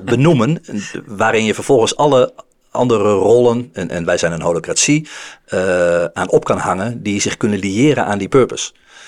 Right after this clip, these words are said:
Dus een rol die je vervult in een, eh, een, een verkooprol, en die moet dan ook meer gedefinieerd zijn, of een, of een deliveryrol in de technische kant.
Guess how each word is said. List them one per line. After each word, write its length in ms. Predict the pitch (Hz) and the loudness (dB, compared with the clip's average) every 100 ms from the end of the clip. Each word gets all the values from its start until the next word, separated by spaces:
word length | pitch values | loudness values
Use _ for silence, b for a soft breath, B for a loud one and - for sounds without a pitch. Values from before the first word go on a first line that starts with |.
| B B | B B
Dus 480 | 87 92 95 92 - | 0 2 2 0 0
een 80 | |
rol 300 | 95 101 127 | 2 4 4
die 140 | 127 107 | 4 2
je 80 | 92 | -2
vervult 580 | 92 98 90 85 - | -2 0 0 0 -6
in 180 | - 87 | -6 -6
een, 240 | 85 82 82 | -4 -6 -6
eh, 540 | 85 82 82 85 82 | -6 -6 -6 -8 -10
een, 460 | - - - - 90 | -12 -10 -10 -8 -10
een 80 | 87 | -8
verkooprol, 760 | - 110 - 95 104 101 107 | -2 0 2 0 2 2 2
en 60 | 92 | -2
die 100 | 82 | -8
moet 100 | 82 | -6
dan 80 | - | -4
ook 200 | 98 - | -6 -4
meer 180 | 98 98 | -4 -2
gedefinieerd 500 | 95 92 87 90 90 | -2 -2 -2 -4 -2
zijn, 220 | 85 76 | -4 -6
of 140 | - | -10
een, 80 | - | -14
of 120 | - | -12
een 100 | 80 | -14
deliveryrol 640 | 85 87 92 90 87 87 80 | -6 -4 -4 -6 -2 -2 -2
in 80 | |
de 100 | 80 | -6
technische 380 | - 98 95 92 | -6 -6 -4 -4
kant. 300 | 85 87 90 | -2 -4 -4